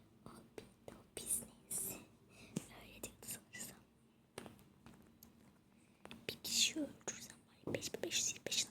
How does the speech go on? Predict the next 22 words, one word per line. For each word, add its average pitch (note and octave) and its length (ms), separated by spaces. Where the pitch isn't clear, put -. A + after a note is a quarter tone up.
var - 120
arkadaşlar. - 260
Tam - 200
nasıl - 200
ölüyorum - 320
ben - 60
onu - 160
da - 80
bilmiyorum - 480
ki. - 80
Bilmiyorum. - 540
Bilmiyorum. - 800
<laughs> - 1160
Neyse C4+ 400
arkadaşlarım. A#3 680
Sizleri - 720
çok - 280
çok - 240
çok - 260
çok - 260
çok - 240
öpüyorum. A3+ 480